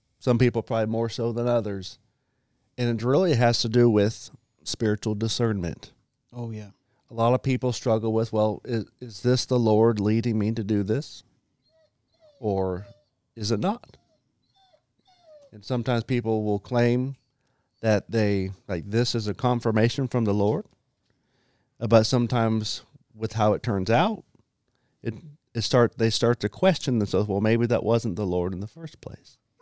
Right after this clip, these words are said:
Speaker 1: So a lot of people can just start wondering.
Speaker 2: Mm-hmm.
Speaker 1: And so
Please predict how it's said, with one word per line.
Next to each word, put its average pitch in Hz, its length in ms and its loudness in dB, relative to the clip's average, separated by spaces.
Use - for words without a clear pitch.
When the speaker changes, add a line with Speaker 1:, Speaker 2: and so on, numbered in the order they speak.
Speaker 1:
So 107 220 0
a 98 40 0
lot 120 220 6
of 135 100 2
people 120 420 -2
can 120 160 -2
just 113 160 0
start - 220 4
wondering. 147 560 2
Speaker 2:
Mm-hmm. 127 400 -12
Speaker 1:
And 117 240 2
so 113 440 2